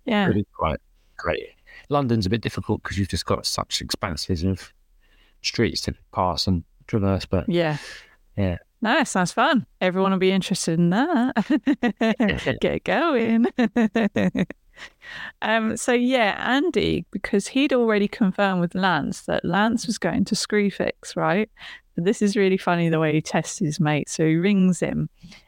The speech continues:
Speaker 1: and he's in this lemon tree, and they're playing sort of Mexican type music in the background, aren't they? <laughs>
Speaker 2: Yeah, mariachi band.
Speaker 1: Mariachi band. So, yeah, he rings him up. He says, "Where are you?" And he says, "I told you, Screwfix." And he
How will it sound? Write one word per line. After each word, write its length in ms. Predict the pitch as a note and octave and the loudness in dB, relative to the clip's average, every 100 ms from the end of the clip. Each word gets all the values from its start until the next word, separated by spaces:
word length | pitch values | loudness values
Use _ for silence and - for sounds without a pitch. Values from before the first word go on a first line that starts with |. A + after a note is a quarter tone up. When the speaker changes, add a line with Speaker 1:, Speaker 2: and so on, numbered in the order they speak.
| _ | _
Speaker 1:
and 100 | F3+ | 0
he's 140 | F#3 | 2
in 120 | G#3+ G#3 | 4 2
this 160 | G#3 | 2
lemon 320 | F#3+ F#3 F3 | 2 2 2
tree, 280 | E3 - D#3+ | 0 2 2
and 180 | D3+ E3 | 2 2
they're 140 | F#3 | 0
playing 480 | F3+ - F#3 F#3 F3 | 0 -2 0 2 0
sort 220 | - E3+ | 0 -2
of 40 | F3 | 0
Mexican 840 | F#3+ G3+ - - - A#3+ A#3+ B3 | 0 0 -2 -4 -2 2 6 6
type 260 | A#3+ A#3+ A#3 A#3+ | 4 0 0 2
music 400 | B3 B3+ C4+ E4 | 4 4 0 2
in 80 | |
the 80 | E4 | 2
background, 520 | A#3+ B2+ - B3+ C4 | 2 -2 -2 0 2
aren't 440 | C4 C3+ D#2+ E2+ - _ | 4 2 2 0 0 _
they? 80 | B3 - D4 - - | -2 0 -2 -2 -4
<laughs> 0 | A#3+ _ - - - | -6 _ -8 -8 -6
Speaker 2:
Yeah, 260 | - C#2+ D#2+ | -4 -2 0
mariachi 600 | F2+ A#2 A#2 A#2+ - A#2+ | 0 2 2 2 0 -2
band. 240 | G#2 - | 2 4
Speaker 1:
Mariachi 840 | G#3 G#3+ A3 A#3 C4 - - A#3+ G3 | 4 4 2 2 2 -2 0 0 2
band. 380 | F3 E3 E3 | 2 2 0
So, 120 | E3 G3 | 0 2
yeah, 200 | A3 G#3 | 2 2
he 60 | |
rings 320 | G#3 B3 C4+ A#3+ | 2 4 4 2
him 120 | G3+ | 0
up. 260 | D2+ C#2 - | -2 -4 -2
He 80 | |
says, 240 | F#3+ F#3+ G3 | 0 0 0
"Where 200 | G3+ F#3 | 2 4
are 160 | F3 D#3+ | 4 4
you?" 120 | D#3 | 4
And 80 | D#3+ | 2
he 40 | |
says, 220 | G3+ G#3 G#3+ | 2 2 0
"I 40 | |
told 300 | - C#4+ B3+ | 2 2 2
you, 80 | - | 0
Screwfix." 680 | - - G#3+ - - - - | -2 0 0 0 -8 -8 0
And 80 | F3 | 2
he 140 | F3+ | 2